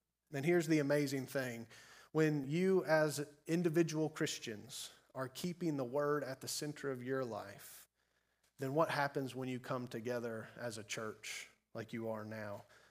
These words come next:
It multiplies exponentially, that power and potential. It overflows from your mouths and your hands. It makes a church that is bearing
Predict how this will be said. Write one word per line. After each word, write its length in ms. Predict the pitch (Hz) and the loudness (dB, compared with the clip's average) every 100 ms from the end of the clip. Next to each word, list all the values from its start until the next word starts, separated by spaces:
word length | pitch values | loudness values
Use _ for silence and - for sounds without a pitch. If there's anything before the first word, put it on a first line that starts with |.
| _ - | _ 0
It 140 | 139 | 0
multiplies 920 | 131 139 139 131 104 113 107 101 107 135 | 2 2 2 -4 -4 -2 -2 -4 -6 -6
exponentially, 760 | 135 - 151 143 143 - 113 | -4 -2 0 0 -2 -6 -4
that 240 | 117 117 - | -2 -4 -6
power 580 | - 131 127 127 117 113 - - - | -8 -4 -2 -2 -4 -8 -16 -20 -10
and 320 | 131 117 107 - | -6 -6 -8 -8
potential. 640 | 110 131 113 - 98 - _ _ | -6 -6 -6 -8 -8 -12 _ _
It 140 | 143 151 | 8 10
overflows 840 | 170 160 147 - 160 175 170 156 | 10 8 4 6 8 8 8 4
from 220 | - 156 | 2 2
your 220 | 143 135 - - - | 2 0 -4 -20 -8
mouths 460 | 143 151 160 156 135 | 6 8 10 8 6
and 180 | 143 139 | 2 2
your 140 | 135 | 0
hands. 480 | - 160 151 139 131 | 2 2 2 2 0
It 140 | 135 | 0
makes 360 | 151 170 147 - - - - | 4 4 4 -6 -8 -20 -10
a 100 | 139 | -8
church 800 | 131 - - 196 135 110 - - - | -4 -4 0 2 2 -2 -6 -8 -4
that 160 | 131 127 | 0 0
is 160 | 117 110 | 0 -4
bearing 560 | 123 127 123 110 107 | -4 -2 -2 -6 -8